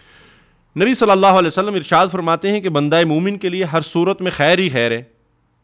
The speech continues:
اسے مصیبت پہنچتی ہے تو صبر کرتا ہے، اور نعمت ملتی ہے تو شکر کرتا ہے، دونوں صورتوں میں اجر پاتا ہے۔ دوسری حدیث ہے جس میں فرمایا کہ مصیبت مومن کی تو اصلاح کرتی چلی جاتی ہے،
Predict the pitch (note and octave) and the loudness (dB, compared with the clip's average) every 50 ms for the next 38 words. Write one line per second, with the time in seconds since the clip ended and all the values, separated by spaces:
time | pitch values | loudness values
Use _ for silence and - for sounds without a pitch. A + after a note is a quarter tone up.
0 | _ _ _ _ _ _ _ _ - - C3 - D#3+ D#3 D3+ C#3+ C3+ - D3 D3 | _ _ _ _ _ _ _ _ -8 -8 -4 0 0 0 0 -2 -6 -6 -6 -4
1 | D#3 F#3+ F#3+ - - E3+ D#3+ D3+ - - F#3+ G#3+ F3 C#3 B2 D3 - _ _ _ | -4 -4 -6 -4 -4 -4 -4 -4 -4 -4 -2 0 0 0 -2 -6 -10 _ _ _
2 | _ _ _ _ _ _ _ _ _ _ - C3+ - D#3 C#3 D3+ E3+ D3+ F3 E3+ | _ _ _ _ _ _ _ _ _ _ -10 -6 -4 -2 0 0 0 0 0 -2
3 | D#3+ D#3+ F3 F3 E3 D#3+ D3+ - _ _ - C3 B2 C3 C3+ D3+ F3 F3+ F3+ F3+ | -2 0 -2 -2 -2 -4 -8 -12 _ _ -14 -10 -6 0 2 2 2 2 0 -2
4 | C#3+ C#3+ C3+ B2 - D#3+ D3 D#3 D3+ - - - - B2 - - F3 D#3+ G#3+ A3 | -2 -6 -6 -6 -6 -6 -6 -6 -6 -6 -10 -8 -8 -8 -6 -4 -4 0 0 0
5 | F3 F3 D#3+ C3+ - F3 E3+ C3 A2 F#2+ G2 - _ _ _ _ _ _ - C#3 | 2 2 0 0 2 2 2 2 2 -2 -8 -12 _ _ _ _ _ _ -4 -2
6 | E3 F#3 F3+ - - B2+ A#2+ - C3 C3 C#3+ C3 G#2+ G2 G#2 G2+ G2 - F#2+ F2 | 0 0 0 -2 -4 -8 -10 -8 -8 -8 -6 -6 -6 -4 -6 -6 -6 -6 -6 -6
7 | E2 - F2+ F2 - - _ _ _ _ _ _ _ _ _ _ _ _ _ _ | -6 -8 -12 -14 -14 -20 _ _ _ _ _ _ _ _ _ _ _ _ _ _
8 | _ _ _ _ _ _ _ _ _ _ _ _ _ _ _ _ _ _ _ _ | _ _ _ _ _ _ _ _ _ _ _ _ _ _ _ _ _ _ _ _
9 | _ _ _ _ _ _ _ _ _ _ _ - E3+ G3 - B3+ C4 A#3+ G3 G#3+ | _ _ _ _ _ _ _ _ _ _ _ 0 0 0 0 2 0 2 2 0
10 | A#3 A#3 - B3 A3 G#3+ - A3+ A3+ F#3+ G3+ F#3 F3+ F#3+ G#3+ A3+ G#3+ G#3+ F#3+ E3 | -2 -2 -2 -2 -4 -2 -4 -4 -4 -2 0 0 2 2 2 2 0 0 -2 -2
11 | - - G3 A3+ G#3 A#3 A3+ A3+ F3 E3+ F3 F#3+ G#3 A3 G#3 - A3 G3 G#3+ G3+ | -2 0 0 2 4 2 2 2 2 2 2 4 2 0 0 -4 -4 0 2 2
12 | F3 E3 - F#3+ G#3 A3+ A#3 A3+ A3+ G3+ F3+ G#3 F3+ F#3+ F#3 F3+ E3+ D#3+ D3+ C#3+ | 2 2 2 4 4 4 6 4 0 0 0 -2 0 2 2 4 4 2 2 2
13 | F#3+ F3+ E3+ E3+ | 0 -2 -2 -2